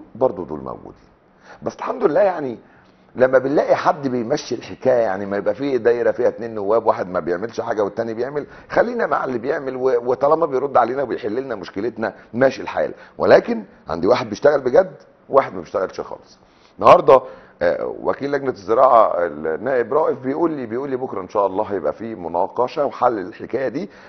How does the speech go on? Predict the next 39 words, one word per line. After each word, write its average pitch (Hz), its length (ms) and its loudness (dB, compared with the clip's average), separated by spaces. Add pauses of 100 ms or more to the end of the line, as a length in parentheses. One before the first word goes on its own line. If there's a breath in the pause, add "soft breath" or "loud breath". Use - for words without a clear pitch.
فأنا 113 200 2
بطمن، 110 480 -2 (160)
بطمنك 104 560 0
بإذن 98 340 -6
الله 92 200 -4
أخويا 95 420 -2
اللي 76 120 -6
اتصل 95 360 -8
من 76 100 -14
بني 82 180 -6
سويف 107 320 -6 (360 loud breath)
وكل 107 360 -6
الناس 98 340 -6
ال 67 340 -8
أربعة 85 240 2
وتلاتين 101 360 -4
ألف 101 260 -6
أسرة 101 300 -4
اللي 85 240 -6 (300 loud breath)
قلقانين 101 380 -4
وخايفين، 92 460 -6
إن 87 120 -14
شاء 101 240 0
الله 87 220 2
اللي 92 120 -4
جاي 95 180 2
أفضل 101 340 0
واللي 85 180 -2
جاي 110 200 4
أحسن 104 280 -6
ونوجد 82 440 -6
لكم 95 280 -4 (340 loud breath)
نتيجة 101 420 0
وحل 95 340 -4
الحكاية 82 380 -6
دي. 64 180 -10 (200 soft breath)
كنت 156 300 -2
بتكلم 127 560 -2
على 104 280 0